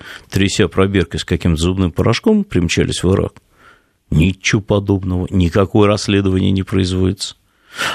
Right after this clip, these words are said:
Но теперь белые каски, то есть те же бандиты, которые надевают на себя белую каску и рассказывают, чистая Аль-Каида,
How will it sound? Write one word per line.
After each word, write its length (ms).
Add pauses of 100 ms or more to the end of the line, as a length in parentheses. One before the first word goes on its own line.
(140)
Но 200
теперь 460
белые 680
каски, 440
то 120
есть 140
те 120
же 120
бандиты, 560
которые 440
надевают 720
на 80
себя 400 (260)
белую 600
каску 680 (720)
и 440
рассказывают, 800 (120)
чистая 440
Аль-Каида, 600